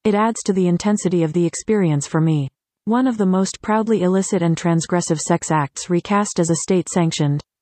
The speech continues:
guilt-free way to hook up in a pandemic. That's a perversion worthy of whoever first cut a hole in a wall centuries ago."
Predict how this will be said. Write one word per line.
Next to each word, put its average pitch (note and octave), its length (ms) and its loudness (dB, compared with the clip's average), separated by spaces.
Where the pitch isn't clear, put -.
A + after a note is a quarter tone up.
guilt-free A#3+ 500 0
way F#3 240 2
to F3 160 2
hook F#3+ 160 0
up F#3+ 160 0
in F3 100 4
a E3 40 2
pandemic. E3 600 0
That's G#3 260 0
a A#3+ 60 0
perversion G#3+ 560 0
worthy E3+ 360 2
of D3+ 100 -2
whoever F3 340 2
first - 380 -2
cut F#3 140 0
a F3+ 60 2
hole F3 300 0
in E3 120 2
a D#3+ 60 2
wall D#3+ 280 0
centuries D#3+ 500 0
ago." D3+ 340 0